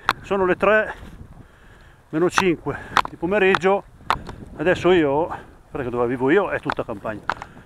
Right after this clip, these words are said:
adesso io ho in mente di fare una cosa diversa,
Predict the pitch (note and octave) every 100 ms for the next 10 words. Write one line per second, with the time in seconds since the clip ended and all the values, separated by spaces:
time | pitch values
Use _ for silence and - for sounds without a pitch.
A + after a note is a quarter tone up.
0 | - - - F#3+ F#3 F3 F#3 D3+ D#3+ -
1 | - - - - - D#3 F3 D#3+ D3 D3+
2 | - D#3 D3 D#3 F3+ - - - - -
3 | - - - - - - - - - B2+
4 | D#3 - D3+ D3 C#3 C3+ B2+ - C#3